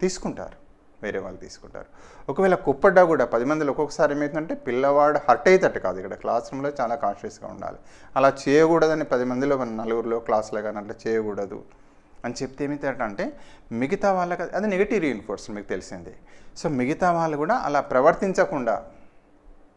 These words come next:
అది సహాయపడుతుందని కూడా చెప్పబడుతుంది. అదే రకంగా ఇక్కడ చూద్దాం. ఇక్కడ మనం తీసుకున్నట్టయితే, మ్, ఇంకొక ఈ యొక్క సాంఘిక అభ్యసనం లోపట ఫోర్ స్టెప్స్ ఉంటాయని చెప్పబడుతుంది.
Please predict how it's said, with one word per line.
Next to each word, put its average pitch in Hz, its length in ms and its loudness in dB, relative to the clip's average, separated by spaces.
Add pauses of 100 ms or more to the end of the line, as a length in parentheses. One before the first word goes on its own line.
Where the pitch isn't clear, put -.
(760)
అది 131 180 -8
సహాయపడుతుందని 107 680 -6
కూడా - 200 -12
చెప్పబడుతుంది. - 1080 -16 (640)
అదే 180 140 2
రకంగా 190 360 -4
ఇక్కడ 147 240 -2
చూద్దాం. 156 400 -6 (580)
ఇక్కడ 175 340 -4
మనం 160 220 -4
తీసుకున్నట్టయితే, 170 840 -6 (520)
మ్, 147 460 -6 (120)
ఇంకొక 185 480 -4 (260)
ఈ 180 140 -4
యొక్క 170 260 0
సాంఘిక 180 580 0
అభ్యసనం 139 520 2
లోపట 92 220 -8 (760)
ఫోర్ 156 240 0
స్టెప్స్ - 380 -6
ఉంటాయని 107 340 -8
చెప్పబడుతుంది. 87 680 -16